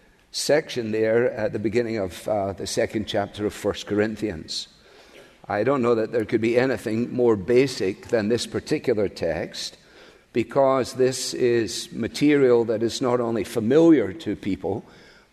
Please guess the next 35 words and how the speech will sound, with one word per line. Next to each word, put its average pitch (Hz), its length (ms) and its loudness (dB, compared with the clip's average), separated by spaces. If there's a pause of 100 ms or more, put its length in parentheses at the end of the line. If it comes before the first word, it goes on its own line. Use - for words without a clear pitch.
(100)
but 127 260 4
it 135 180 -2
is 127 200 2
often 156 420 4
the 117 80 0
kind 131 280 -2
of 113 80 -2
phraseology 113 1000 2
that 110 240 -2
marks, 120 720 0 (400)
uh, 104 160 0
particular 120 680 0
occasions, 123 960 0
often 131 360 0
at 120 100 -4
the 101 60 -4
commencement 117 840 -2
of 110 340 0
pastoral 107 460 -4
ministry. 107 640 -2 (640)
For 117 100 -6
example, 110 400 0
some 156 260 0
of 123 140 0
us 113 240 0
on 110 300 -2
the 104 260 -2 (220)
occasion 123 480 0
of 113 120 -4
our 120 220 4
ordination 120 680 2
to 110 100 -8
the 104 100 -2
gospel 98 420 -2
ministry, 101 720 -2